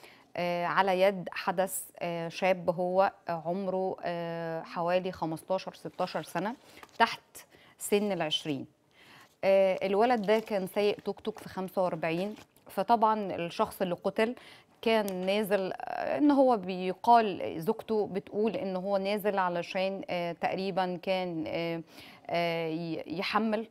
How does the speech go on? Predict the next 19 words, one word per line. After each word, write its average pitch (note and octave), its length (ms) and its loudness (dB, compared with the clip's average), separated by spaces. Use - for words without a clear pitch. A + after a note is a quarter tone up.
طلب F#3+ 340 4
جايله، F3 440 2
فالولد A3 560 6
قال A#3 480 2
إن G#3+ 180 0
الطلب G3+ 440 2
ده G3 60 2
بتاعي. G#3 580 0
المهم A3+ 360 0
حصلت A3 420 0
مشاجرة G3+ 380 -2
ما F#3 140 -2
بينهم F#3 380 -2
هما G3 200 -2
الاتنين، F#3 480 -4
الولد G3+ 360 4
جري G3 200 0
جاب F3 400 0
مفك F3 540 -4